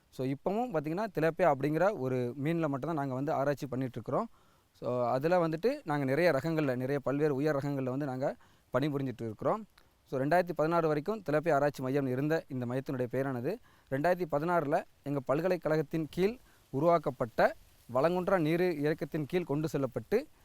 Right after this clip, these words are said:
இம்மை-, மையத்தின் பெயரானது வளங்குன்றா நீரேரி வளர்ப்பு மையமாக மாற்றி அமைக்கப்பட்டது. So, ரெண்டாயிரத்தி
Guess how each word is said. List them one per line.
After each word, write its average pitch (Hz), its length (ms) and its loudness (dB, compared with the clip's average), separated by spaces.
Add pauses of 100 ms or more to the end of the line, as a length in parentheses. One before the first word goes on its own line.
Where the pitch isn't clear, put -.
(120)
இம்மை-, 143 380 -2
மையத்தின் 165 540 0
பெயரானது 156 540 2 (160)
வளங்குன்றா 175 560 0
நீரேரி 170 520 -2
வளர்ப்பு 147 340 -2
மையமாக 139 480 -4 (300)
மாற்றி 135 320 2
அமைக்கப்பட்டது. 113 560 -6 (320)
So, 131 160 -4
ரெண்டாயிரத்தி 170 320 2